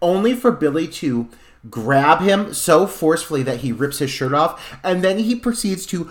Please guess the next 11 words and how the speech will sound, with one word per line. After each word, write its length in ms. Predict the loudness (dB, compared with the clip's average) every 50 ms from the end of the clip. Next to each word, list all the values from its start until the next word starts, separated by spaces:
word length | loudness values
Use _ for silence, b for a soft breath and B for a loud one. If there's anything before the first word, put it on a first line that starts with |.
| B B B
physically 680 | B -10 -2 0 0 0 2 0 -2 -2 -2 -2 0
launch 640 | 0 2 2 2 4 4 4 4 2 0 -2 -4 -2
him 180 | 0 0 0 -2 -2
out 240 | -2 -2 -2 -2 -2
this 200 | -4 -4 -4 -2
window 360 | -4 -2 -2 -2 -2 -2 -2 -2
in 160 | -2 -2 0
a 140 | 0 0 0
very 540 | -2 -4 -4 -2 2 4 4 4 4 4 2
violent 480 | 0 0 -2 -2 -2 -4 -6 -8 -10
way. 320 | -10 -10 -8 -8 -10 -12